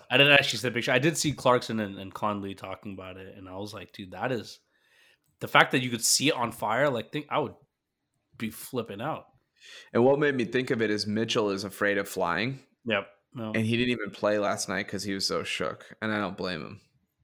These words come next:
Speaker 1: Yeah, I, I don't either, man. That's
Speaker 2: And I didn't know he was afraid of flying until yesterday. It's a bad profession to be in if you, if that's the
Speaker 1: <laughs>
Speaker 2: issue. Like, that's
Speaker 1: I
Speaker 2: like
Speaker 1: know.
Speaker 2: Royce Young, remember? Or what's
Speaker 1: Yeah,
Speaker 2: his name?
Speaker 1: yeah. No, no. Yeah,
Speaker 2: Royce
Speaker 1: it's
Speaker 2: White.
Speaker 1: Royce.
Speaker 2: Royce
Speaker 1: Royce
Speaker 2: White.
Speaker 1: White.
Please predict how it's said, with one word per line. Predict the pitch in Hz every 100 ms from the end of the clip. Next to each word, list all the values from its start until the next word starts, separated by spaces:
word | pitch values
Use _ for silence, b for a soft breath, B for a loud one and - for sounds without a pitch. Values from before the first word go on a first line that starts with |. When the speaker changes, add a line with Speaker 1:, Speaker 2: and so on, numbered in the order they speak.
| -
Speaker 1:
Yeah, | 98 90
I, | 87 104 107 110 110 -
I | 104
don't | 117 110
either, | 120 92
man. | 85 87
That's | 92 98 - - - - _ _ _ _ _ _ -
Speaker 2:
And | 110
I | 120
didn't | 139 139
know | 123
he | 120
was | 104
afraid | 101 107 104
of | 104
flying | 101 101
until | 98 - 101
yesterday. | 90 104 - 82
It's | - 127
a |
bad | 117 113 110
profession | 107 101 104 - 101
to |
be | 98 101 95
in | 90
if | 101 95
you, |
if | - -
that's | 80 - -
the | - -
Speaker 1:
<laughs> |
Speaker 2:
issue. | - - 69 -
Like, | - 113 -
that's | 120 135
Speaker 1:
I |
Speaker 2:
like | 113
Speaker 1:
know. | 110
Speaker 2:
Royce | 113 117 117
Young, | 113 117 117 85
remember? | 98 107 120 135 - -
Or | 113 104 -
what's | 113
Speaker 1:
Yeah, | 110
Speaker 2:
his |
name? | 95 95
Speaker 1:
yeah. | 110 110 - _ _ _ -
No, | 139
no. | 131 117 135
Yeah, | 165
Speaker 2:
Royce | 131
Speaker 1:
it's | 123
Speaker 2:
White. | 110 156
Speaker 1:
Royce. | 165 - - _ _ _ _
Speaker 2:
Royce | 107 110 107
Speaker 1:
Royce | 107
Speaker 2:
White. | 90
Speaker 1:
White. | 67